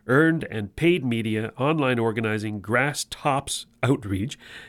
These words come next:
and paid and volunteer phones to pass the transformational legislation coming out of the Obama White House. From taking on the Party of No to the successful campaign to pass the American Recovery and Reinvestment Act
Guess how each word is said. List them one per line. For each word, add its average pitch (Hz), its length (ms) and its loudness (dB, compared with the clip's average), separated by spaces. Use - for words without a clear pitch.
and 113 240 0
paid 131 260 4
and 110 100 0
volunteer 107 440 0
phones 95 400 -4
to 147 100 -2
pass 208 440 2
the 120 100 -4
transformational 151 1080 0
legislation 120 680 0
coming 117 320 -4
out 107 140 0
of 110 100 -4
the 101 120 -6
Obama 104 400 -4
White 101 260 -8
House. - 300 -12
From 110 240 2
taking 139 420 -2
on 120 260 2
the 104 100 -6
Party 117 440 0
of 110 140 0
No 123 460 4
to 120 120 -4
the 107 240 0
successful 175 500 2
campaign 147 460 0
to 131 40 -2
pass 135 240 0
the 135 100 0
American 127 380 0
Recovery 117 460 0
and 110 100 -2
Reinvestment 110 600 -2
Act 107 240 -2